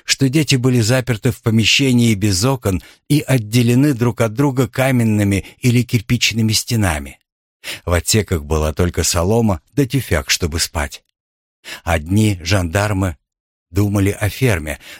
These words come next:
другие полагали, что это мог быть любой оборудованный подвал.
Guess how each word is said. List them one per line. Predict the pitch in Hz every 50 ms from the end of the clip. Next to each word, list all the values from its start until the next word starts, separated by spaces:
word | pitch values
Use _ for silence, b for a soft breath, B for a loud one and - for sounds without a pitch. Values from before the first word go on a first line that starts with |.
| B B
другие | - 101 120 120 117 139 139 131
полагали, | 117 - 117 110 113 113 135 139 131 127
что | 117 - - - 120
это | 117 - - 117
мог | 113 110 113 123 131 123 - 101
быть | 85 85 117 123 117 - - - -
любой | 101 98 101 87 78 80 104 120 135
оборудованный | - - 101 85 82 85 80 82 85 82 82 87 85 90 95 95 110 101
подвал. | - - 117 110 117 110 107 73 58 - _